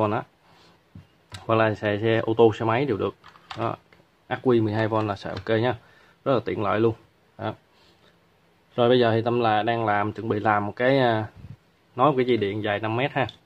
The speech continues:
cho hai cái đèn led này. Và với cái, à, với cái kẹp, kẹp bình này ha, làm sẵn lắp cho khách theo yêu cầu nha. Thì bây giờ Tâm có chuẩn bị cái mỏ hàng nè, để hàng dây điện lên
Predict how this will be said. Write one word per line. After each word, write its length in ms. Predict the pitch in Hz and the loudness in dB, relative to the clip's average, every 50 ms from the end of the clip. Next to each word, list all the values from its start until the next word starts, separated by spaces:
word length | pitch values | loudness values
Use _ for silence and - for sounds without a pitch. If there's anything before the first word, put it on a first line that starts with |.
| _ _ - | _ _ -10
cho 80 | 107 | -8
hai 220 | 107 107 110 113 110 | -6 -4 -4 -4 -2
cái 80 | 120 | -2
đèn 200 | 120 113 104 98 | -2 -2 -4 -2
led 120 | 104 123 131 | -4 -4 -4
này. 160 | 131 110 95 - _ _ _ _ _ _ _ _ _ _ _ _ _ _ - | -4 -6 -6 -8 _ _ _ _ _ _ _ _ _ _ _ _ _ _ -4
Và 440 | 107 104 101 101 104 101 98 - - | -2 0 0 0 -2 -4 -6 -8 -4
với 200 | 113 120 131 139 | 0 2 2 2
cái, 300 | 135 135 131 131 139 143 | 2 2 2 2 4 2
à, 260 | 135 120 113 110 107 101 | 2 2 0 0 -2 -2
với 140 | 127 131 135 | -2 -2 -2
cái 100 | 135 131 | -2 -2
kẹp, 200 | - 104 - - _ _ _ _ _ _ _ _ _ _ _ _ _ _ _ _ _ - | -2 -4 -4 -4 _ _ _ _ _ _ _ _ _ _ _ _ _ _ _ _ _ -12
kẹp 120 | - 92 | -6 -2
bình 180 | 110 107 107 107 | -2 -2 0 -2
này 100 | 101 98 | -4 -2
ha, 240 | - 123 120 117 - _ _ _ _ - _ _ _ _ _ _ - | 0 0 0 0 -2 _ _ _ _ -20 _ _ _ _ _ _ -4
làm 180 | 110 104 104 92 | -4 -4 -4 -2
sẵn 300 | - 98 98 107 131 151 - - - | -4 -4 -4 -4 -4 -6 -6 -4 -4
lắp 100 | 131 135 - | -6 -6 -4
cho 80 | 117 | -8
khách 180 | 110 - 165 165 - - - _ _ _ | -4 -4 -4 -4 -4 -14 -20 _ _ _
theo 120 | - 113 | -4 -2
yêu 120 | 110 113 104 | -2 0 0
cầu 260 | - 101 95 98 101 | 0 -2 -2 -2 -2
nha. 120 | 107 107 - _ _ _ _ _ _ _ _ _ _ _ _ _ | -6 -6 -8 _ _ _ _ _ _ _ _ _ _ _ _ _
Thì 80 | - 104 | -8 -4
bây 120 | 107 113 | 0 0
giờ 100 | 110 101 | 0 0
Tâm 200 | 95 107 107 110 | 0 -2 -4 -4
có 60 | 120 120 | -4 -4
chuẩn 180 | - 110 113 | -4 -4 -2
bị 120 | 107 104 101 | -2 -2 -2
cái 140 | - 110 | -2 -2
mỏ 60 | 107 113 | -2 -2
hàng 260 | 120 120 107 101 104 | 0 0 -2 -2 -2
nè, 60 | 101 - - - _ - | -6 -8 -12 -20 _ -8
để 120 | 113 110 | -6 -4
hàng 220 | 113 117 104 101 104 | -2 -2 -2 -2 -2
dây 80 | 110 101 | -2 -2
điện 220 | 98 95 107 110 | 0 -2 0 0
lên 180 | 110 110 107 107 | 2 0 0 0